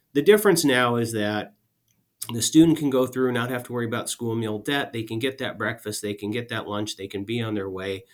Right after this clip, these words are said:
and they can learn during the day. And that was what, you know, the state of Minnesota felt that was important, and they passed that legislation, and that's where we're at now. So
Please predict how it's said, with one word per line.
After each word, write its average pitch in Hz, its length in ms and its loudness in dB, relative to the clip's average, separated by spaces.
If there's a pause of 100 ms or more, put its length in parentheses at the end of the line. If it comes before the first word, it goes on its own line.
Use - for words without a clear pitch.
(220)
and 135 140 0
they 143 100 4
can 156 200 2
learn 170 220 2
during 92 260 -6
the 82 80 -12
day. 82 360 -14
And 104 140 -4
that 110 160 -4
was 120 160 -4
what, - 320 -4
you 120 100 -6
know, 113 280 -2 (220)
the 120 100 -6
state 147 240 4
of 147 40 6
Minnesota 131 400 0
felt 123 240 -4
that 98 140 -4
was 101 140 -8
important, 151 560 -4 (400)
and 107 320 -4
they 104 80 -2
passed 120 360 -4
that 104 160 -4
legislation, 117 680 -4
and 135 160 0
that's 120 240 -6
where 127 100 -4
we're 110 200 -2
at 104 200 -4
now. 104 280 -16
So 113 320 -4